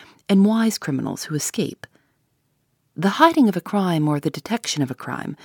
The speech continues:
what is it? A trial of skill between the police on one side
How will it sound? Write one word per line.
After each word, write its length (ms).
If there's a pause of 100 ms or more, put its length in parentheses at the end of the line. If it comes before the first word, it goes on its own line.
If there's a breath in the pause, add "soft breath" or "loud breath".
(400 soft breath)
what 180
is 160
it? 180 (640)
A 80
trial 360
of 80
skill 420
between 300
the 80
police 340
on 140
one 180
side 320